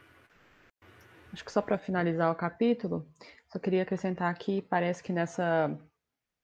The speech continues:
nesse encontro entre a Agilulfo e o Rambaldo, o Rambaldo, ele meio que se coloca numa posição de respeito.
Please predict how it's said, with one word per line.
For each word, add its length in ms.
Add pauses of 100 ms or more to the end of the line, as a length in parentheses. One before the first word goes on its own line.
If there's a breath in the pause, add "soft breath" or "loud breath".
(200)
nesse 220
encontro 380
entre 200
a 40
Agilulfo 420
e 20
o 40
Rambaldo, 580 (420 loud breath)
o 60
Rambaldo, 680
ele 840 (840)
meio 200
que 260 (1000)
se 100
coloca 260
numa 160
posição 300
de 100
respeito. 720